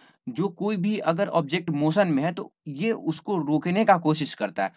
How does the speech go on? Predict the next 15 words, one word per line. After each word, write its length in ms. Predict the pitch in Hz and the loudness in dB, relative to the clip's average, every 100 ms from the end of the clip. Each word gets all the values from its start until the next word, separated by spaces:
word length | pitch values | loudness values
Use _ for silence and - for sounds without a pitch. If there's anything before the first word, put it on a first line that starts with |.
| - - | -16 -12
तो 60 | 160 | 0
चलिए, 240 | 202 185 | 2 2
मैं 180 | 147 185 | 4 4
आपको 300 | 170 175 170 170 | 4 2 2 0
एक 220 | 180 170 | -2 0
एग्जांपल 500 | 151 160 143 156 143 | 0 4 4 4 4
दे 100 | 123 | 2
देता 200 | 107 98 | -2 -4
हूँ 100 | 98 | -6
बच्चों। 240 | 92 - | -8 -10
तो 100 | 107 | -2
देखिए, 280 | 170 175 127 139 | 0 0 0 0
यहाँ 240 | 165 208 | 4 4
पे 120 | 202 | 4
देखिए, 320 | 139 127 101 | -2 -2 -4